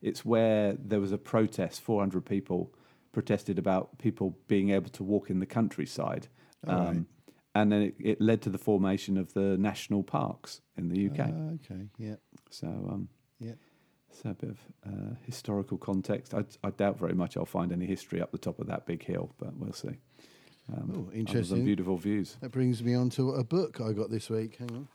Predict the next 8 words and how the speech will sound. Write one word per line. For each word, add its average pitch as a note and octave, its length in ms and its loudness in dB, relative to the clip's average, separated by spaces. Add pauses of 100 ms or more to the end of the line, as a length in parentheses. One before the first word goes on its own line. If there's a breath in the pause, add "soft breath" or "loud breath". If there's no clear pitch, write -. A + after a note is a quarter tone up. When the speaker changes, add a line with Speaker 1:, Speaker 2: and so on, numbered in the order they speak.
(120)
Speaker 1:
Oh, F#4 260 6 (3750 loud breath)
John A2+ 380 -6
is G#2 100 -14
going G#2 260 -6
to - 100 -10
find G#2 440 -8
the A2+ 80 -10
book. - 460 -14